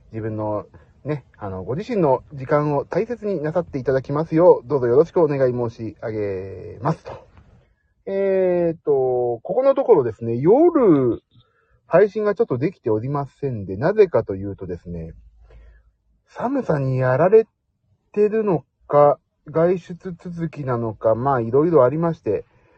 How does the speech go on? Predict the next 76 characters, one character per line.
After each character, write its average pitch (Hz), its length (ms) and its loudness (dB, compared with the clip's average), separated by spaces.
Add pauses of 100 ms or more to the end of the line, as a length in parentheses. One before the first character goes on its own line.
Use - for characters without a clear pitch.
(500)
あ 135 180 0
の 143 120 0
ね、 131 140 0
本 254 440 -2 (100)
当 269 120 2
に 220 1200 4 (200)
寝 165 200 4
ち - 160 4
ゃ 196 240 -6
う 240 60 0
ん 190 60 2
で 143 80 4
す - 140 -4
よ。 - 260 2 (280)
も 135 320 -2 (120)
う、 170 100 4
起 262 140 0
き - 40 -8
よ 302 100 2
う - 40 -2
と - 80 -6
思 151 140 0
っ - 20 -16
て 135 60 -14
て - 80 -12
も 104 160 -8
寝 147 160 -2
ち 143 120 -8
ゃ 139 60 0
う 127 120 -2
っ - 20 -
て - 160 -14
い 95 100 -10
う。 - 140 -14 (1300)
子 - 160 -6
供 262 220 0
が 233 340 8 (720)
赤 214 320 2
ち 170 100 -2
ゃ 139 40 0
ん - 20 -2
の 135 80 -2
時 113 160 -6
と 113 80 -4
か 95 260 -6
さ、 92 60 -12
読 87 320 -8
み 147 100 -4
聞 - 120 -16
か 135 100 -6
せ 127 80 -6
て 120 80 -8
寝 123 140 -6
ち - 80 -10
ゃ 135 80 0
う - 40 -4
っ - 20 -20
て - 120 -18
い 90 60 -16
う、 85 40 -20
そ 120 60 -14
う 123 40 -4
い - 20 -6
う - 20 -10
こ - 80 -8
と 107 60 -6
は - 20 -4
よ 117 100 -4
く 104 80 -4
あ 98 60 -2
り 107 80 -8
ま 123 140 -8
す - 40 -20
け 110 60 -14
ど - 80 -14
ね。 85 220 -16